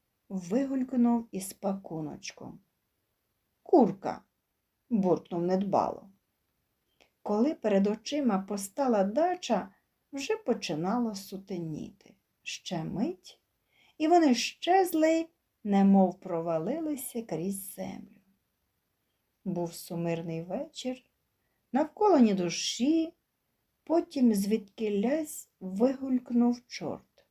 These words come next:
і, скрадаючись, попрямував до дачі. Поторгав здоровенного замка на дверях, принюхався, зазирнув у всі вікна,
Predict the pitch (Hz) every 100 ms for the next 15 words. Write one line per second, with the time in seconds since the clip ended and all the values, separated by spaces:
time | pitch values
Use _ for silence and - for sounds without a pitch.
0 | _ 175 170 - 185 196 277 311 262 -
1 | 240 - 208 196 196 185 185 190 277 359
2 | - 226 196 - - - - _ _ _
3 | _ _ _ _ _ _ _ _ _ -
4 | 170 - 170 165 165 170 170 170 175 165
5 | 160 160 156 156 151 - 208 311 302 262
6 | 262 262 247 233 233 _ - 180 175 165
7 | 196 302 285 254 - - 240 247 _ _
8 | _ _ - 170 170 170 175 180 170 160
9 | - 170 151 196 339 - 285 262